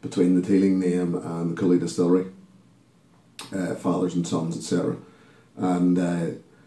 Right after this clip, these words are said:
I would suggest that this has been made in Cooley, and that's no bad thing, because in my experience, Cooley make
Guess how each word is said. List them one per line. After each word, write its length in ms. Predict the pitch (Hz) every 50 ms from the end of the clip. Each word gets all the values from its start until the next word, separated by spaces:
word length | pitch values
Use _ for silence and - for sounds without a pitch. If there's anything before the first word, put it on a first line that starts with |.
| _ _ _ _ _ _ _ -
I 160 | 98 95 95
would 160 | 92 90 -
suggest 440 | - - 95 98 82 85 85 - -
that 120 | 104 -
this 220 | - - - - -
has 80 | -
been 180 | - 87 82 85
made 180 | 87 85 120
in 120 | 120 85 -
Cooley, 300 | - - - 90 - - - - _ _ _ -
and 440 | 95 98 95 92 92 90 87 90 -
that's 260 | 101 98 95 92 -
no 180 | 95 95 90
bad 280 | 85 80 85 82 85 85
thing, 260 | - - 92 90 - - - - - _ _ _ _ - - - - - - - _ - -
because 400 | - - - 90 87 90 87 87
in 100 | 87 95
my 180 | 101 95 90
experience, 460 | 90 85 - - 95 90 90 90 90 87
Cooley 280 | - - 92 87 87
make 220 | 85 85 85 82